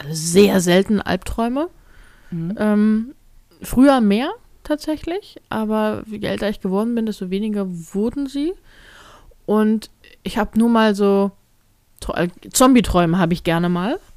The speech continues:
Speaker 2: Mhm.
Speaker 1: Vor allem, wenn wir mal wieder ein Wochenende irgendwie durchgezockt haben.
Speaker 2: Mhm.
Speaker 1: Aber die sind, da mir das ja im Wachsein auch Spaß macht, ähm, nie im, im Schlaf. Das ist immer so ein Survival-Traum. Und ja, da ist eine Bedrohung,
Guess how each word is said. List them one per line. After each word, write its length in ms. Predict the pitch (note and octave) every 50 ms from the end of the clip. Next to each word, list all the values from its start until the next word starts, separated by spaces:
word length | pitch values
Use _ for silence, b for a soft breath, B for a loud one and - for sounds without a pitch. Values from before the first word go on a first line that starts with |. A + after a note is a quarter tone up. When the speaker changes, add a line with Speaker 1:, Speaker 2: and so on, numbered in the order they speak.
| b b b
Speaker 2:
Mhm. 160 | F#3+ F#3+ F3+
Speaker 1:
Vor 120 | F3 F#3+ -
allem, 220 | - F#3 F3+ F3+
wenn 160 | F3+ E3+ F3
wir 120 | E3+ F3 E3+
mal 180 | E3+ E3+ E3
wieder 140 | F3 F3 F3
ein 140 | F3 F3 E3+
Wochenende 360 | A#3 C4 B3+ - F3+ F3+ E3+
irgendwie 160 | E3+ E3+ E3+
durchgezockt 540 | D#3+ - F3+ - - F3+ - F#3 F3 - -
haben. 260 | F#3 E3+ F3 - D4+ F4+ - B B B B
Speaker 2:
Mhm. 160 | G3 D#3+ D#3 B B B B _ _
Speaker 1:
Aber 180 | - G#3+ G#3+ A3
die 160 | F#3+ A3 A#3+
sind, 380 | G#3+ B3+ C4 B3+ B3+ - - - - _ _ _ _ _ _ _ _ -
da 120 | G#3+ G#3+
mir 140 | A3 A3 G3+
das 160 | G#3+ G#3+ -
ja 80 | A3 -
im 160 | F#3+ F#3 F3
Wachsein 680 | A#3+ - - - - - F#3+ F#3+ F3+ F#3 G#3+ C4 E4 - _ _ - - _ _ -
auch 220 | - A#3 D4 - -
Spaß 520 | - - - - G3 F#3 F#3+ F#3 - -
macht, 540 | G#3 G3 A3+ D#4+ F#4+ - - - - - - - -
ähm, 480 | - G3+ G3+ G#3 G#3 G#3 G3+ G#3 G#3+ A3+ _ _ _ _ _ _
nie 340 | - G3 G3 A3 B3+ C#4 C#4+
im, 300 | - - A3+ A#3 A#3 A#3 -
im 140 | - A3
Schlaf. 640 | - - - G3+ G3+ A3 A#3+ C4 - - - - - _ _ -
Das 120 | A3 A3
ist 80 | G#3+ G#3+
immer 200 | - C4+ D4 D4
so 80 | B3 C#4
ein 80 | C#4
Survival-Traum. 920 | - - A#3+ G3 F#3+ F#3 A3+ C#4 C#4 C#4 C#4 - - - C#4 C#4 D4 D#4 F4+ G#4 - _ B B B B B B B B B B
Und 220 | - G3+ G3+ - -
ja, 280 | F#3 F3+ G3 A#3 C4
da 60 | C4
ist 140 | - G#3 -
eine 100 | A3 G#3
Bedrohung, 500 | F3+ F#3 - F3 D#3+ F3 F#3+ A#3 C4+ D#4